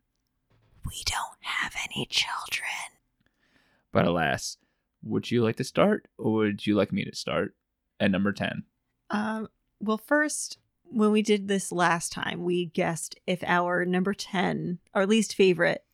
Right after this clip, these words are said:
Speaker 1: movie and
Speaker 2: Oh,
Speaker 1: our
Speaker 2: okay.
Speaker 1: favorite mov-, favorite would be the same.
Speaker 2: Right.
Speaker 1: So let's do that again. Do you think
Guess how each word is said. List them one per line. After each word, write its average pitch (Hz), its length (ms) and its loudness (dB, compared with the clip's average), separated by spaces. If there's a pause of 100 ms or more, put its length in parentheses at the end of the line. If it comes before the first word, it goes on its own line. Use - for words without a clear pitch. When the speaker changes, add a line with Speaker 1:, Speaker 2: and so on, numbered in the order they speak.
Speaker 1:
movie 180 360 6
and 175 120 4
Speaker 2:
Oh, 180 40 4
Speaker 1:
our - 40 4
Speaker 2:
okay. 214 180 4
Speaker 1:
favorite 180 200 2
mov-, 170 280 0 (420)
favorite 170 340 4
would 170 140 0
be 170 120 2
the 156 80 -2
same. - 460 -8
Speaker 2:
Right. 85 300 2
Speaker 1:
So - 120 -4
let's 196 240 0
do 196 120 4
that 175 140 2
again. 175 240 -4
Do 180 100 -2
you 185 60 0
think 190 360 -2